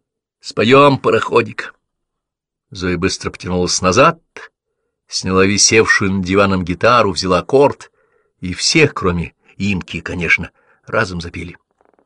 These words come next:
«Наш весёлый пароходик называется Дыра. Если щель мы в нём находим, то всегда кричим: 'Ура!' Лопастями бьют колёса в гребешки морской волны.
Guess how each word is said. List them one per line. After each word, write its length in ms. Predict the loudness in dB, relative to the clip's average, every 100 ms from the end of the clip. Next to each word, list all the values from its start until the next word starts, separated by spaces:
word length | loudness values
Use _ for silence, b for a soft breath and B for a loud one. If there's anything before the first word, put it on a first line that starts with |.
| _ _ _ _ _
«Наш 320 | 2 2 2 0
весёлый 800 | 0 0 2 4 4 0 -4 _
пароходик 920 | -6 -4 -2 -4 -4 -2 -4 -8 -14 -18
называется 1000 | -4 -4 0 4 4 4 -2 -8 -8 -8
Дыра. 720 | -12 -10 -8 0 2 4 0 -8 B B B
Если 260 | -6 -2 -2
щель 420 | 0 4 4 4
мы 80 | 2
в 60 |
нём 160 | 2 2
находим, 800 | 2 0 -8 0 2 4 0 -6 B -6
то 120 | -4
всегда 360 | -4 -2 0 0
кричим: 440 | -4 -10 -12 -12 B B
'Ура!' 640 | -12 -12 -2 2 4 2 -2 B B
Лопастями 840 | -2 -2 2 0 0 2 2 4 2
бьют 420 | -2 -4 -6 -6
колёса 580 | -6 0 2 2 0 -6 B B
в 80 | -6
гребешки 540 | -2 0 0 0 -2
морской 580 | -4 0 0 0 2 4
волны. 420 | 4 4 2 0